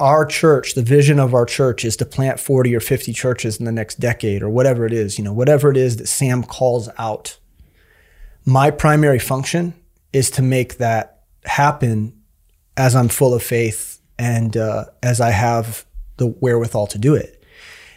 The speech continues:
And so for me, what that means practically is, uh, I want as many people to surpass me as possible to make that happen. That's, that's success for me.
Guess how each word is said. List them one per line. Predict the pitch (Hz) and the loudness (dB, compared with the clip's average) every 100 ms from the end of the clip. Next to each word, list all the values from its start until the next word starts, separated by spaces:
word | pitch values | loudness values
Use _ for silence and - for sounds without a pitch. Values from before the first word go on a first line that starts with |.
| - | 0
And | 147 | 2
so | - 143 | 4 4
for | - 131 | 4 4
me, | 160 151 | 4 4
what | 139 | 4
that | 131 117 | 2 4
means | 147 175 139 | 6 6 4
practically | - 175 196 143 135 113 | 0 -2 0 0 0 0
is, | 110 110 113 - _ | 2 0 -2 -10 _
uh, | 123 117 - _ _ _ _ | 0 0 -2 _ _ _ _
I | 135 156 | 2 4
want | 143 123 147 151 | 4 4 2 2
as | 143 123 | -2 0
many | 127 123 | 0 0
people | - 127 127 | -2 -6 -6
to | - | -6
surpass | - 120 127 117 - | -6 -4 -2 -2 -4
me | 113 | -6
as | 110 | -8
possible | - 156 147 127 117 | -2 0 0 -2 -4
to | - | -2
make | 113 107 - | -4 -4 -4
that | 107 | -4
happen. | - 151 117 | -2 -2 0
That's, | 127 139 - | 0 0 -2
that's | 151 143 - | 0 0 -2
success | - - 165 | -4 0 2
for | - 113 | 0 -4
me. | 104 | -6